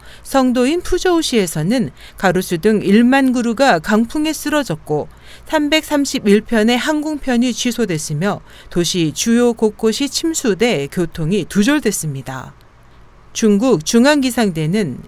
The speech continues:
이번 태풍이 이날 밤 장시성으로 이동하면서 위력이 차츰 약해질 것으로 보고 있습니다.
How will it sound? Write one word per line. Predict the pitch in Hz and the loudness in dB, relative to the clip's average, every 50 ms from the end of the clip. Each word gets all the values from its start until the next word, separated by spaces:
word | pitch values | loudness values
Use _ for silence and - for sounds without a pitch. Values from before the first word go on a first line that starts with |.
| - - | -6 0
이번 | 226 226 220 277 277 262 | 0 2 4 4 2 2
태풍이 | 269 262 240 - 254 233 254 302 285 208 156 | 2 -2 -2 0 -2 0 0 0 0 0 0
이날 | - 170 175 190 180 170 | 0 0 0 0 0 0
밤 | 160 247 262 220 | 0 0 0 0
장시성으로 | - - - 170 180 196 - 277 277 - 277 269 247 247 240 302 240 | -2 -2 -2 -2 -2 0 -2 -2 -2 0 -2 -2 0 0 -2 -2 0
이동하면서 | - 240 240 320 311 285 254 233 185 170 151 147 151 151 - - 196 123 - - - - - - - - | 0 0 0 0 -2 -2 -2 -2 -2 -2 -2 -4 -4 -4 -2 -2 -2 -2 -4 -8 -16 -20 -20 -20 -6 0
위력이 | 220 226 240 254 254 247 285 294 247 | 0 4 6 6 4 4 2 -2 -4
차츰 | - - 302 294 - - 330 247 160 | -2 -4 -6 -6 -4 -2 0 0 0
약해질 | 151 131 156 - - - 339 330 - 285 254 226 | 0 -2 -4 -6 -2 0 0 0 0 -2 -4 -4
것으로 | - - 175 156 156 - 160 170 208 277 311 320 | -4 -4 -4 -4 -4 -4 -4 -2 0 0 -2 -2
보고 | - - 277 285 269 302 302 | -2 -2 0 0 2 0 0
있습니다. | 269 - - 190 147 135 139 - 95 123 123 - 135 | 0 -2 -4 -4 -6 -6 -8 -10 -12 -12 -12 -14 -16